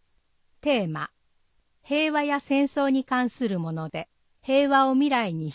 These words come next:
き継いでいくために、命の尊さや平和の大切さについて改めて考える機会となるようなもの。対象、市内在住、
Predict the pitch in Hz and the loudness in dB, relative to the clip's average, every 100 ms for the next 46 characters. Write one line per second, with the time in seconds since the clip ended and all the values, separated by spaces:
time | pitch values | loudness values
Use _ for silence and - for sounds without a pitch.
0 | - 247 - 254 196 170 160 - - 180 | -8 -10 -6 -6 -4 -8 -10 -14 -12 -8
1 | 170 160 156 - _ _ _ - 285 247 | -8 -8 -10 -14 _ _ _ 0 2 2
2 | - 175 160 - 233 240 233 - 180 160 | 0 -6 -6 -4 -4 -2 -6 -8 -10 -8
3 | 160 - _ _ 277 294 294 277 269 247 | -12 -14 _ _ -2 0 0 0 0 0
4 | 262 269 285 - - 262 254 - 240 180 | -2 -2 -6 -6 -4 -2 -2 -4 -8 -8
5 | - 165 _ _ - 220 277 294 262 202 | -12 -14 _ _ -6 -2 -2 0 0 0
6 | 180 208 240 247 247 208 170 - - 240 | -6 -4 -2 0 0 -4 -8 -14 -4 -2
7 | 190 170 175 185 170 156 151 147 147 147 | -2 -6 -4 -4 -6 -8 -8 -10 -10 -12
8 | 147 147 - _ _ _ _ _ _ _ | -12 -16 -20 _ _ _ _ _ _ _
9 | _ - 233 240 - 240 214 190 180 _ | _ -6 -4 -4 -4 -4 -2 -2 -4 _
10 | _ _ _ _ - 330 294 185 160 214 | _ _ _ _ -8 -4 -2 -2 -4 -2
11 | 233 233 - 208 196 | -2 -4 -8 -8 -6